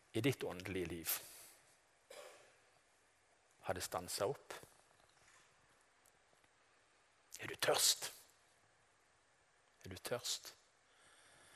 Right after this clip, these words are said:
Kjenner du sjelens tørst etter noe som bare Gud kan gi?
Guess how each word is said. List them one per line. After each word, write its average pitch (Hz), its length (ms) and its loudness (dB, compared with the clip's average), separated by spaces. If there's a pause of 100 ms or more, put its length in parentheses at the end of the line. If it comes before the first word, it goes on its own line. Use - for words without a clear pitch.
(380)
Kjenner 120 300 4
du 113 80 0
sjelens 120 720 10
tørst - 580 2 (640)
etter 107 280 4
noe 113 240 2
som 101 200 -2
bare 104 320 6
Gud 113 360 -2
kan 101 240 -2
gi? 104 120 0